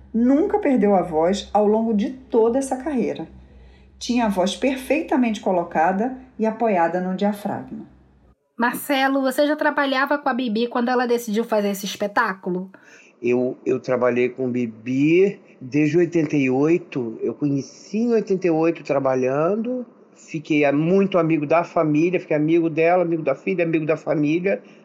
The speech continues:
Speaker 3: Amigo da família, vi os netos crescerem. Viramos grandes amigos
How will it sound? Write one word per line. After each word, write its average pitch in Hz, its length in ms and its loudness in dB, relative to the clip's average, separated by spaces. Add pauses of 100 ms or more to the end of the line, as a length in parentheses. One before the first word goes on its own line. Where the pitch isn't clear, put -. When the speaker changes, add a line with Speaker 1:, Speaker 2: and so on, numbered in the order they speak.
Speaker 3:
Amigo 208 220 0
da 254 100 2
família, 233 560 2
vi 127 120 -2
os 147 140 0
netos 170 300 0
crescerem. 170 960 0 (720)
Viramos 156 640 2
grandes 190 680 0
amigos 190 600 0